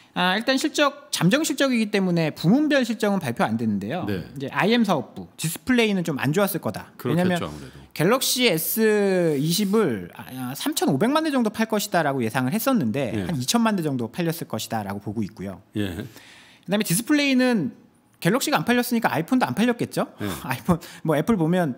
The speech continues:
Speaker 1: 많이 안 팔렸을 거예요. 디스플레이
Speaker 2: 음.
Speaker 1: 쪽은 중소형 오엘이디가 이제 주력인데
Speaker 2: 예.
Speaker 1: 아이폰이 안 팔리면 이쪽도 안 좋았을 것이다. 그래서 소폭 적자를 예상을 하고 있고요.
Speaker 2: 예.
Speaker 1: 다만 반도체가 좋았다.
Speaker 2: 음.
Speaker 1: 지금 뭐 재택근무.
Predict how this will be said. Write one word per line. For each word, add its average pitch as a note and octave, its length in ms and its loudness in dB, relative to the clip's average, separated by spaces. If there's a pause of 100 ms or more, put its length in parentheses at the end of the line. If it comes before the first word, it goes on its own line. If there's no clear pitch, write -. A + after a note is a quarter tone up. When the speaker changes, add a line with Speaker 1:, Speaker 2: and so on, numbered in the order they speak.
(120)
Speaker 1:
많이 F#3 220 2
안 C3 80 0
팔렸을 G#3+ 340 0
거예요. A2 240 0
디스플레이 C4+ 480 0
Speaker 2:
음. A#3+ 40 -6
Speaker 1:
쪽은 A3 500 0 (180)
중소형 D4+ 500 4
오엘이디가 F3+ 460 2
이제 A#2+ 140 0
주력인데 A#2 880 0
Speaker 2:
예. F2 100 -4
Speaker 1:
아이폰이 A3 340 2
안 A#2+ 120 -4
팔리면 F3+ 480 0
이쪽도 G3 580 -2
안 C3 140 0
좋았을 F3 560 0
것이다. C3 400 -2
그래서 B2 260 -4 (320)
소폭 - 540 -2
적자를 C3+ 640 0
예상을 D3+ 320 -4
하고 F#3 180 -4
있고요. C3 360 -8 (100)
Speaker 2:
예. F2+ 220 -4 (140)
Speaker 1:
다만 A#3+ 400 0
반도체가 C4+ 880 0
좋았다. A#2 680 -4 (260)
Speaker 2:
음. E2 240 -8
Speaker 1:
지금 C#3+ 200 -6
뭐 A#2+ 120 -4
재택근무. D3 600 2